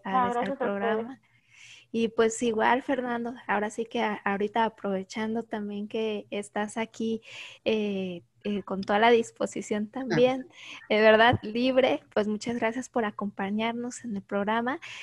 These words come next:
Speaker 2: Y pues muchas gracias, Arturo. Yo sé que no nos vemos, pero Arturo está en controles y pues terminamos nuestro programa. Los invito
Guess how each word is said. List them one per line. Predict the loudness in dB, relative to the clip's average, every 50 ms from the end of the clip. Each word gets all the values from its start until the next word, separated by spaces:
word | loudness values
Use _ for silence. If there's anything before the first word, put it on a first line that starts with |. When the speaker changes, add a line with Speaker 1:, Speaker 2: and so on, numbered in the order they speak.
| -16 -16 -16 -18 -18 -20 -20 -18 _ 0
Speaker 2:
Y | 4 6 6 8 6 6 4 -2 _ _ _ _ 6
pues | 6 8 8 6 4 0 -2
muchas | -2 -2 2 4 4 6 6 6
gracias, | 6 6 4 4 2 0 0 0
Arturo. | -2 -2 2 4 6 6 6 4 2 0
Yo | 0 0 0 0
sé | -4 -4
que | -2 -2
no | -2 -2
nos | -2 -4 -2 -2 4 6
vemos, | 6 6 6 2 -2 -4 -4
pero | -2 0 2 2 2 0 0 -2 -6 -6 -2
Arturo | -2 -2 -2 0 0 2 2 2
está | 2 2 2
en | 0 2
controles | 0 -2 -4 -2 0 2 4 4 4 4 2 -2 -2 -6 -18 -18 -18 -18 -20 _ _ -20 _ _ _ -4
y | -2 0 0 0
pues | 0 0 -2 -2 -2 -4 -10 -16 _ _ _ 0
terminamos | 0 2 2 2 -2 -2 -4 -4 -6 -6
nuestro | -8 -10 -8 -8 -8 -10
programa. | _ -8 -8 -4 -4 -4 -2 -4 -4 -4
Los | -4 -6 -4 -4 -4
invito | -4 -2 0 0 -2 -2 _ -2 -2 -2 -2